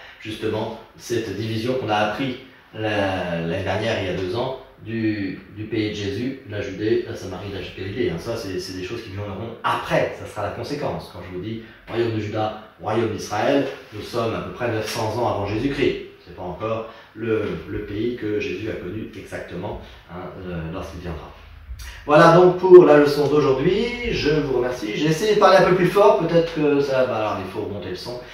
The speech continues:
J'ai toujours un peu de mal à parler pas trop vite et assez fort. Euh,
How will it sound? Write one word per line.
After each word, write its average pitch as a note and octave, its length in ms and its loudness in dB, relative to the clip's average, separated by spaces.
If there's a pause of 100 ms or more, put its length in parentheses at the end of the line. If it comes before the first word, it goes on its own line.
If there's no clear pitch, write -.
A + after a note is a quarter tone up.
(360)
J'ai G2+ 160 -12
toujours A#2 300 -4
un - 60 -2
peu - 120 -6
de F#2+ 80 -6
mal D#3 560 4 (260)
à G2+ 680 0
parler G2+ 260 -4
pas C3 180 0
trop A#2 160 0
vite B2+ 360 0 (140)
et A#2+ 240 2
assez G2 240 -8
fort. - 480 -2 (400)
Euh, C3 40 -8